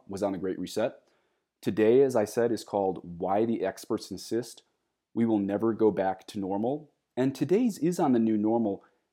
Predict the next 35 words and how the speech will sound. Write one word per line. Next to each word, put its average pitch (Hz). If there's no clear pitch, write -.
but 143
it's 135
actually 190
why 127
the 127
globalists 113
don't 123
want 92
the 92
new 95
normal 92
the 92
media 95
claims 92
we 98
must 92
accept -
and 90
live 110
in, 87
but 101
why 147
the 190
globalists 92
insist 90
we 95
cannot 101
go 104
back 92
to -
the 95
normal 95
of 82
last 123
year, 80